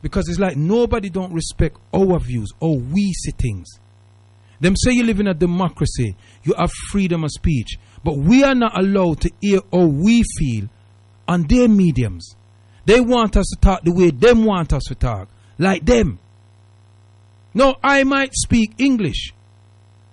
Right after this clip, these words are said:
but me speak a different version of English to them. Because I'm communicating with my people. Me no wanna, Oh yes, you know, we've got to go down, down to Galaxy. Um,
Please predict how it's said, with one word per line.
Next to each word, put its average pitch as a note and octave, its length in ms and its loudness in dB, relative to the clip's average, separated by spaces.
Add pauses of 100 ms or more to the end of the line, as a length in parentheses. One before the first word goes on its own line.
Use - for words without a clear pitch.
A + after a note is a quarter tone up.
but - 260 -2
me A#3+ 160 4
speak A#3+ 320 0
a B3 80 0
different A#3 360 -2
version G#3+ 340 4
of G#3+ 120 -2
English G3 420 0
to A3+ 100 2
them. B3 400 0 (1700)
Because B3+ 240 0
I'm B3 140 4
communicating A#3+ 680 4
with A3+ 100 2
my B3+ 320 4
people. C4+ 540 0 (1900)
Me A#3+ 100 0
no D#4 120 2
wanna, C#4+ 440 2 (160)
Oh G#3 120 -6
yes, G3 340 -2
you D#3 80 -4
know, C#3 100 -6
we've C3 100 -10
got E3 180 -6
to - 40 -4
go C#3+ 160 -6
down, B2 280 -8
down B2 220 -8
to A#2 100 -12
Galaxy. A2+ 580 -10
Um, B2 280 -8